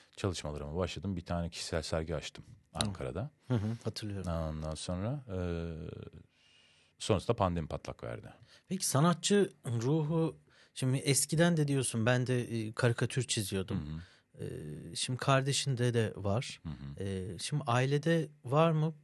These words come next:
Speaker 2: Bu arada, e, sen de ne zaman hissettin yani sanatı sevdiğini, bir şeyler çizmek istediğini?
Speaker 1: Hı hı.
Speaker 2: E,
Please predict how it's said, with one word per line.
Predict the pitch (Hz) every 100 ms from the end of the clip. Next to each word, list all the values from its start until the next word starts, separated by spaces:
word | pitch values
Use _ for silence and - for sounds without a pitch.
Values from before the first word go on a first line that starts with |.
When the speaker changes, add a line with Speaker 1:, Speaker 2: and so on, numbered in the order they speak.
| -
Speaker 2:
Bu | 117
arada, | 123 123 131 131 -
e, | 107 110
sen | 107 123 123 127
de | 139 143 -
ne | 120 143
zaman | 147 147 135
hissettin | 127 - 104 - 95
yani | 98 98
sanatı | 107 113 -
sevdiğini, | - 117 110 110 104
bir |
şeyler | 110 110
çizmek | - 110 113 110
istediğini? | - 107 104 98
Speaker 1:
Hı | 117 - - 85 73 90
hı. |
Speaker 2:
E, | -